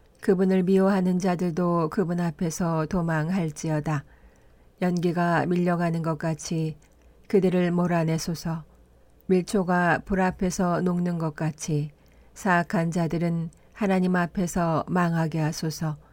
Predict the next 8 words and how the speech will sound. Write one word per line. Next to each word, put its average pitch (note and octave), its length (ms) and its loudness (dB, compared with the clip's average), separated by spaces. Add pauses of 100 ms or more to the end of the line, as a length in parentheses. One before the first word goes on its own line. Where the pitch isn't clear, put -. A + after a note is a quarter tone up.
(400)
그러나 D#3+ 520 -2 (480)
의로운 E3 440 2
자들은 D#3+ 520 0
기뻐하며 D#3 800 -2 (420)
하나님 F3 440 0
앞에서 E3 680 0
즐거워하게 E3 800 0
하소서. D3+ 560 -4